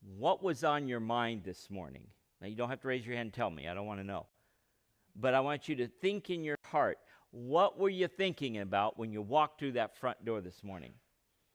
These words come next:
Did any of your thoughts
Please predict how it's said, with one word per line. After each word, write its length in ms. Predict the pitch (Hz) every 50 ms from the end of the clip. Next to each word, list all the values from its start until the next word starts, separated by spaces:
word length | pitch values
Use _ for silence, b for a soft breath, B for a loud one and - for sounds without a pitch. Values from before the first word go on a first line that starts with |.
| _ _ _ _ _ _ _ _ _ _ _ _ _ _ _ _ _ _ _ _ _ _ _ _ _ _ _ _ _ _ _ _ _ _ _ _ _ _ _ _ _ _ _ _ _ _ _ _ _ _ _ _ _ _ _ _ _ _ _ _ _ _ b b b b b b - 110
Did 300 | 104 151 147 147 135 - - - _ -
any 380 | - 156 175 196 220 233 233 233
of 160 | 220 160 143
your 140 | 160 156 147
thoughts 880 | 123 - - - 185 196 185 135 95 - - - - - - - -